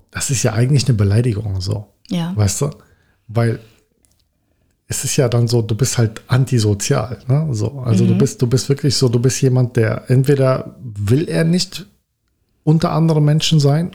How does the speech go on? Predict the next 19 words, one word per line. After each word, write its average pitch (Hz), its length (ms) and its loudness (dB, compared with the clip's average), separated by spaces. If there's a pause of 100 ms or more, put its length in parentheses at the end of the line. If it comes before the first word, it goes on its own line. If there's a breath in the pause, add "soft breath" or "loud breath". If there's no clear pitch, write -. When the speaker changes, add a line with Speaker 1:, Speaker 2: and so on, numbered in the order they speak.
Speaker 1:
oder 127 260 2
er 117 80 0
kann 127 220 2
sich 123 320 -2
anderen 117 240 2
Menschen 117 280 2
nicht 104 140 0
anpassen, 180 680 -2 (260)
ja? 190 220 2
Speaker 2:
Mhm. 214 160 -2 (580 loud breath)
Speaker 1:
So. 143 300 0 (380 loud breath)
Oder 107 260 2
will 165 200 2
sich 165 180 -2
andere 160 260 2
Menschen 156 380 0
vielleicht - 460 -4
einfach 120 320 -4
nicht - 400 -2